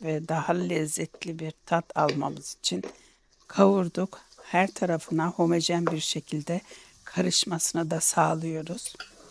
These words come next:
Daha sonra doğramış olduğum iki domatesi de ilave ettim. Bu şekilde biraz daha kavurdum.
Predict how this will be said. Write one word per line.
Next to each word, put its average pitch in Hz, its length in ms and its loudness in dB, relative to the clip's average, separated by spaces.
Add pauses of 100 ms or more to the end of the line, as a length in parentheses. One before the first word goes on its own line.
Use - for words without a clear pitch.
(520)
Daha 254 160 6
sonra 180 380 2
doğramış 190 500 2
olduğum 160 400 0
iki 175 300 -6
domatesi 165 640 -2
de 165 180 -6
ilave 160 460 -2
ettim. 185 460 -4 (2000)
Bu 262 40 4
şekilde 190 680 2
biraz 175 300 2
daha 175 180 4
kavurdum. 180 680 -2